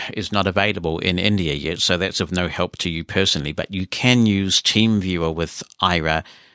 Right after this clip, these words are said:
When you're using TeamViewer on your iPhone, Aira won't have control of your phone. They won't be able to tap things for you, but they can see what's on your screen. And, you know, now that Aira is not doing the glasses thing, I'm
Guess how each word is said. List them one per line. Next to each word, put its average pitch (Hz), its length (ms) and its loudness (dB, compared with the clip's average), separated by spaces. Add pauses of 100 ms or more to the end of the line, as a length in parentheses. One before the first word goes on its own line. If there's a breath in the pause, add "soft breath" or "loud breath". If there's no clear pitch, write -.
(420 loud breath)
When 123 300 4
you're 147 80 6
using 117 360 4
TeamViewer 92 560 2
on 87 120 2
your 85 140 2
iPhone, 82 580 0
Aira 95 280 2
won't 87 220 2
have - 220 0
control 101 560 0
of 78 100 -4
your 73 140 -2
phone. 67 320 -2
They 73 100 -2
won't 87 240 0
be 85 80 2
able 80 200 0
to 73 100 -4
tap - 340 -2
things 71 340 -4
for - 140 -6
you, 65 180 -4
but - 180 -8
they 76 120 -2
can 120 400 2
see 120 260 2
what's 95 280 0
on 92 160 0
your 90 160 0
screen. 80 640 -2 (360)
And, 190 100 8
you 208 80 8
know, 143 100 8
now 220 200 6
that 170 100 6
Aira 92 400 4
is 101 220 2
not 92 200 4
doing 82 220 0
the 73 80 -2
glasses 85 640 2
thing, 65 300 -4
I'm 80 360 -4